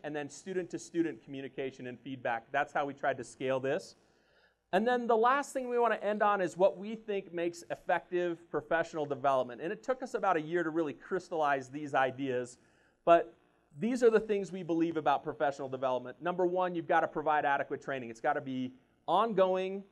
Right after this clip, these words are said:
just in time, focused, face-to-face, online. All of those things are important. Teachers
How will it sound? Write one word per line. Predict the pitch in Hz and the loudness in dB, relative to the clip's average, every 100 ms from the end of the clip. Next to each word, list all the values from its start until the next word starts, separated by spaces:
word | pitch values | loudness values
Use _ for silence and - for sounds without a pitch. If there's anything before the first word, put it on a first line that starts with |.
| _ | _
just | - 175 185 208 | 0 0 0 -6
in | 196 | -8
time, | 190 185 180 180 180 180 _ _ _ _ | -2 -2 0 -2 -6 -10 _ _ _ _
focused, | 214 214 214 220 208 - | 2 2 4 2 0 -4
face-to-face, | - 156 - - - 208 202 196 - | -2 -2 -4 -8 -2 0 0 -2 -2
online. | 151 156 190 202 196 190 - | -2 0 -2 -2 -4 -2 2
All | 202 | 4
of | 226 190 | 4 2
those | 190 - | -2 -2
things | 185 170 156 | -4 -4 -2
are | 143 | -4
important. | 131 151 131 131 | -4 -4 -4 -6
Teachers | - 202 214 190 - | -14 -12 -4 -4 -6